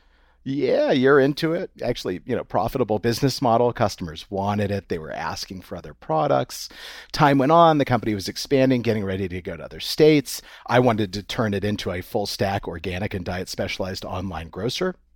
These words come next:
Customers were asking to spend more money with us. Seemed natural to me. My dear friend and longtime business partner, David, who hopefully will be listening to this,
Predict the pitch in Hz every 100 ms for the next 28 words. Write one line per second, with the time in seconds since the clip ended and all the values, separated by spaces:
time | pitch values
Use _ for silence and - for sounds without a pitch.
0 | - 156 - 95 95 101 - 90 - 104
1 | 104 107 - 90 98 101 120 160 120 -
2 | - - - - - 151 135 135 139 131
3 | 113 98 139 - - - 127 123 110 -
4 | 131 143 139 - 104 107 165 214 - 117
5 | 110 107 175 170 107 90 87 - 90 -
6 | 98 98 127 107 90 123 147 123 98 107
7 | 113 107 120 156 110 - 98 95 104 180